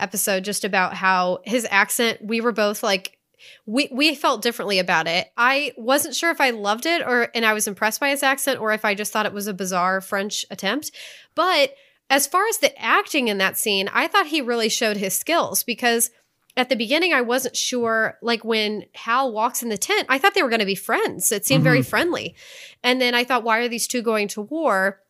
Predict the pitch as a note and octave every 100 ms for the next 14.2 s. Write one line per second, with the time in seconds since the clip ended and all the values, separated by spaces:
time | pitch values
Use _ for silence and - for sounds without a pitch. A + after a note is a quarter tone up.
0 | _ _ _ _ _ _ - A#3 A#3 A3
1 | A3 A3+ F#3 A#3 B3+ - A3 - G#3+ G#3+
2 | G3+ G3 - G#3+ G#3 G#3+ G3 G3 A3+ B3
3 | G3+ F#3 F#3 F3 F3 F#3+ F#3 - G3+ G#3
4 | G#3 G3 F#3+ F3+ - G#3 F3+ - F3+ B3
5 | - G3 E3+ E3 - - _ _ _ _
6 | - F#3 F#3+ G#3+ F4+ C#4+ E3 F3+ G3 G3+
7 | G3+ G3 G#3+ G#3+ G3+ - G#3+ G#3 D#3 -
8 | F#3 A3 D#3+ E3 - - _ - B2 G#3+
9 | - F3+ F3+ G3+ - - F3 F3+ - G#3
10 | F#3+ F#3+ F3 E3 _ - - G#3+ G3+ F#3
11 | F3+ - F#3+ C#4+ C#3+ - - - - C#3
12 | - A3 F#3 D#3+ - B3+ A#3+ C#4+ - -
13 | - D#4+ E4+ C#4 B3 B3 A#3+ A#3+ - A3+
14 | A#3+ G#3+